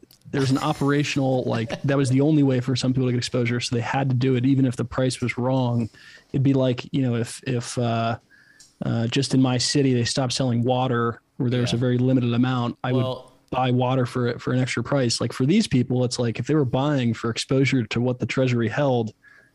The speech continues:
Speaker 1: couldn't they just buy the treasury, like, or the treasury assets? Like, why were they buying
Speaker 2: Because it's
Speaker 1: basically a
Speaker 2: crypto.
Speaker 1: very inefficient way to represent what they were holding?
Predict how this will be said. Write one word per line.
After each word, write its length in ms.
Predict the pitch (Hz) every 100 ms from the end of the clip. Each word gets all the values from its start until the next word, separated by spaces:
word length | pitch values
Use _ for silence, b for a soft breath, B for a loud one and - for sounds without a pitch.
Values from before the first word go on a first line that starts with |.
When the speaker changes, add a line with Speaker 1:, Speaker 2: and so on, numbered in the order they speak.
| _
Speaker 1:
couldn't 200 | - 143
they 80 | 151
just 220 | 135 117
buy 240 | 113 120 135
the 100 | 123
treasury, 580 | - 120 131 156 180 156
like, 260 | 123 117 -
or 80 | 120
the 80 |
treasury 300 | 123 135 135 120
assets? 320 | 127 170 -
Like, 100 | 131
why 220 | 127 139
were 80 | 151
they 100 | 131
buying 520 | 127 131 127 120 110 _ _ -
Speaker 2:
Because 320 | 120 120 131 120
it's 120 | 113
Speaker 1:
basically 300 | 127 - 120
a 40 |
Speaker 2:
crypto. 120 | 117 123
Speaker 1:
very 260 | 131 131 123
inefficient 540 | 139 127 - 123 127 117
way 180 | 117
to 80 | 113
represent 540 | 113 117 113 120 113 -
what 120 | 113
they 80 | 113
were 120 | 110
holding? 280 | 113 107